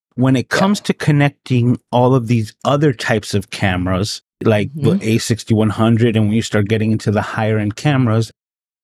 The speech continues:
Speaker 1: the newer ones right now are having the capability of connecting directly via U S B from the camera
Speaker 2: Yep.
Speaker 1: to your computer,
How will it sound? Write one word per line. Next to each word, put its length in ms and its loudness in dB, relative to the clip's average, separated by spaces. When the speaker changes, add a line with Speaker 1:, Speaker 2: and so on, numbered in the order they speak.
Speaker 1:
the 180 2
newer 560 4
ones 340 2
right 240 2
now 440 4
are 180 0
having 400 0
the 100 0
capability 840 0
of 200 0
connecting 600 0
directly 680 0
via 260 0
U 80 4
S 160 0
B 280 2
from 300 0
the 100 0
camera 500 0
Speaker 2:
Yep. 240 -12
Speaker 1:
to 140 0
your 120 2
computer, 600 0